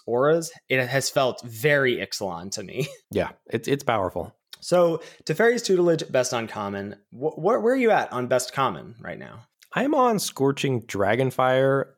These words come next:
Speaker 2: uh, over, I think the cards that are most in contention are Llanowar Visionary and Basri's Acolyte.
Speaker 1: Mm-hmm.
Speaker 2: And I, I'm on Scorching Dragonfire as a nod to, I think, as we're gonna discuss later, red being the best color, and I think cheap interaction like that being pretty premium in a very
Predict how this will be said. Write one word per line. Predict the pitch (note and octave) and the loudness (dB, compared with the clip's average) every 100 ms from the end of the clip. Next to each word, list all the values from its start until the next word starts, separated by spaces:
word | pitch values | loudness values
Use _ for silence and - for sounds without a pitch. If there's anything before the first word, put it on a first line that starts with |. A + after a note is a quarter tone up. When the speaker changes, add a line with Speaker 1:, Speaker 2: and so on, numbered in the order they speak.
| - | -8
Speaker 2:
uh, | G#2 G2+ - | -4 -4 0
over, | A#2 B2 A#2 A#2 A2+ A2+ A#2 A#2 | 2 2 2 4 4 4 2 -2
I | - - _ | -20 -20 _
think | G#3 F3+ | -2 0
the | C#3 | 0
cards | B2+ A#2 | 2 2
that | A2+ | 2
are | G#2 | 2
most | G#2 - | 2 2
in | A2+ | -2
contention | A2+ A#2 A2+ A2 G2+ | 0 -2 0 0 2
are | F#2+ | 2
Llanowar | G2+ G2+ G2+ G2+ | 2 2 2 2
Visionary | G#2 G#2 G#2 G2+ G#2 G2+ | 2 0 2 2 2 2
and | F#2 | 0
Basri's | F#2 G2 A#2+ C3 | 0 0 0 0
Acolyte. | C#3+ C#3 D3 D3 C#3+ | 0 2 2 2 0
Speaker 1:
Mm-hmm. | A2 G#2 | -4 -4
Speaker 2:
And | A#2 - | -2 -2
I, | - | -2
I'm | - | 2
on | F#3 | 2
Scorching | F#3 E3+ D#3+ C3 | 2 0 0 2
Dragonfire | A#2+ B2 A#2 A#2+ A2+ | 2 2 2 2 4
as | A#2+ | 2
a | A#2+ | 2
nod | G#2+ G#2+ G#2+ A2 | 2 2 0 0
to, | A2 G#2 | 0 2
I | G2+ | 2
think, | - G#2 G#2+ | 0 -2 0
as | G#2 | -2
we're | G2+ | -2
gonna | G2+ | -2
discuss | G2 - G#2 - | -2 -2 -2 0
later, | G#2 G2+ F#2+ _ - - _ - | 0 2 0 _ -20 -20 _ -4
red | G#2 A2 A2 | 0 0 2
being | G#2 G2+ | 2 2
the | G2+ | 0
best | G2+ G2 | 0 -2
color, | - C3+ D3+ D3+ D3+ _ G#2 | -2 -2 0 -2 -4 _ -4
and | G2+ | -2
I | G#2 | -2
think | - B2+ A#2+ - _ | -2 -2 -2 -6 _
cheap | - - C3+ A#2 | -2 0 0 2
interaction | G#2+ F#2+ G#2+ - A2+ | 4 4 2 0 2
like | A2 A2 | 2 2
that | A#2 - | 0 2
being | G#2+ G#2 G2+ | 0 0 -2
pretty | - A#2 G#2+ G2+ | -4 0 0 0
premium | - G#2+ A#2 A#2 A#2+ | 0 0 2 2 0
in | A2 | 0
a | |
very | G#2 G2+ G#2 G2+ | 0 2 4 2